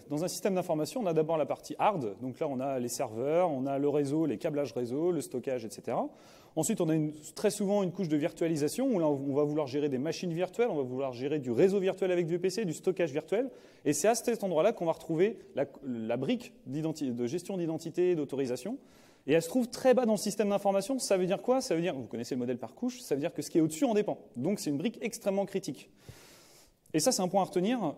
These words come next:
euh, pour, pour la suite de l'histoire. Par-dessus, vous allez avoir vos applications, vos bases de données, et cetera. Et dans un monde parfait, dans un système d'information urbanisé,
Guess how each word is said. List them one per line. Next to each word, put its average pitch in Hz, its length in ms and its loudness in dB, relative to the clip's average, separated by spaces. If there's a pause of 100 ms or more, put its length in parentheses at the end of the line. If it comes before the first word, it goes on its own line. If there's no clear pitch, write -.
euh, 139 80 0
pour, 165 380 4 (180)
pour 165 140 2
la 170 80 4
suite 208 160 0
de 190 40 8
l'histoire. 131 360 0 (100)
Par-dessus, 202 400 4
vous 202 160 4
allez 156 140 6
avoir 156 240 4
vos 160 160 2
applications, 147 600 -2
vos 156 100 0
bases 127 180 -4
de 120 80 -2
données, 123 180 -4
et 107 60 -8
cetera. 120 400 -4
Et - 20 -2
dans 156 180 -2
un 190 60 0
monde 220 180 2
parfait, 196 300 2
dans 147 180 -2
un 127 200 -4
système 202 340 -2
d'information 170 680 -2
urbanisé, 160 580 0